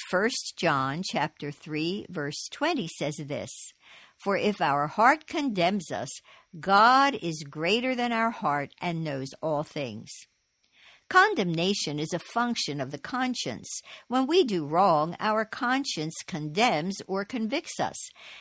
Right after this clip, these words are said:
In saying that our heart condemns us, this verse makes it clear that our heart is connected to our conscience,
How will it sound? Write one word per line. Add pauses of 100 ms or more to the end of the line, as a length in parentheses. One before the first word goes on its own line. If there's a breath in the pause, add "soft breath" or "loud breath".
In
saying
that
our
heart
condemns
us, (360 loud breath)
this (120)
verse
makes
it
clear (220 loud breath)
that
our
heart
is
connected
to
our
conscience,